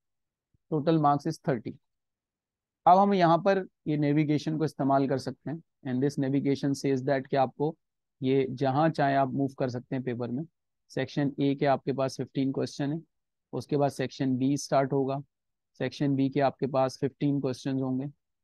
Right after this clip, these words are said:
उसके बाद आपका section सी start होगा। तो section सी में आपके पास question number थर्टी वन पहला question, question number थर्टी टू दूसरा question। So you can jump in between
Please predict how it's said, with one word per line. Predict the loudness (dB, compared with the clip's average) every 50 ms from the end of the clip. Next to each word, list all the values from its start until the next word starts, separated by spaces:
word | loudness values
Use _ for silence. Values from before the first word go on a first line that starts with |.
| _ _ _ _ _ _ _
उसके | -8 -8 -4 -2 0
बाद | 2 4 4 4 4 4
आपका | 2 0 0 -2 -4 -4
section | -2 -4 -6 -6 -6 -4 -4 -4 -4
सी | -4 -6 -12 -8 -4 -2 0 0 0 -2
start | -6 -8 -6 -6 -6 -6 -6 -10
होगा। | -12 -14 -16 -18 -20 _ _ _ _ _ _
तो | -14 -8
section | -6 -6 -6 -4 -4 -4 -4 -2
सी | -2 -2 -2 -2
में | 0 -2
आपके | -2 -2 -4 -4
पास | -2 -2 -4 -4 -6 -12 _ _ _ _ _ _ _
question | -4 -4 -4 -2 -2
number | -2 0 -2 -2 -2 -4
थर्टी | -8 -8 -4 -4 -2 0 0 0
वन | 2 0 0 -2
पहला | -2 0 0 0 0
question, | 0 0 -4 -4 -4 -4 -4 -2
question | -2 -4 -4 -4 -4
number | -2 -2 -2 -4 -4
थर्टी | -4 -4 -4 -4 -4
टू | -4 -4 -6 -6 -8 _ _ _ _ _ _ _ _ -6
दूसरा | -6 -6 -6 -6 -10 -12
question। | -12 -14 -18 -20 -20 -20 -20 -20 -20 _ _ _ _ _ _ _
So | -6 -4
you | -4 -2 0
can | 0 0 0
jump | 0 0 0 0 0 0
in | -2 -2 -2
between | -2 -2 -2 -2 -2 -2 -4